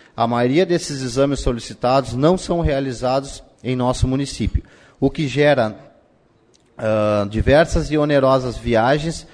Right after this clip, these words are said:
a outros municípios para a realização dos mesmos. Ah, número três, encaminhamentos a locais, profissionais, terapias e apoio à família. Número quatro, capacitação,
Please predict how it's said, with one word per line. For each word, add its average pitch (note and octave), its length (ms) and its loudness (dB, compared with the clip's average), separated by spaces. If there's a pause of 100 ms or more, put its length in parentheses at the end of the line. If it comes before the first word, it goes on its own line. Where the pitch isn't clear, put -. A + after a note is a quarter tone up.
(300)
a B2+ 100 2
outros C3+ 420 8
municípios C#3+ 640 2
para C3+ 260 2
a B2+ 40 2
realização C3+ 720 0
dos C3 180 -6
mesmos. F2 560 -4 (840)
Ah, A#2 480 -4
número D#3 320 -4
três, G2 560 -6
encaminhamentos D#3 880 -2
a E3+ 60 2
locais, D#3 560 -2
profissionais, C#3 880 -2
terapias C#3+ 760 -2
e C#3 160 0
apoio C3+ 360 0
à C3+ 60 0
família. F2+ 500 -4 (1120)
Número B2+ 360 -2
quatro, F2 380 -2 (160)
capacitação, - 840 0